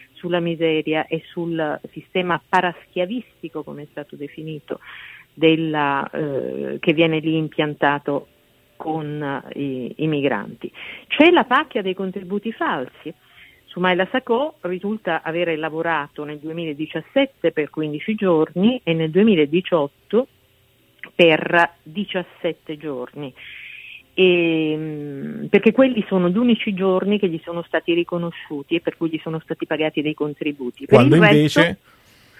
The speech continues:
Speaker 1: quando invece, me lo dice Don Roberto Meduri, che era suo amico parroco,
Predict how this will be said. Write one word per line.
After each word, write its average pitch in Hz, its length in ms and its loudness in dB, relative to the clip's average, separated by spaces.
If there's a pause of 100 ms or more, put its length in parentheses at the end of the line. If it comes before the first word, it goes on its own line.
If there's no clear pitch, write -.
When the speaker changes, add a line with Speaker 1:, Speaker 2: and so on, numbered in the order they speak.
(300)
Speaker 1:
quando 294 240 4
invece, 294 640 2
me 175 120 -2
lo 170 120 -2
dice 180 320 -4
Don 170 180 -4
Roberto 175 380 -4
Meduri, 185 420 -6
che 156 80 -8
era 147 120 -6
suo - 140 -6
amico 175 380 -4
parroco, 185 720 -4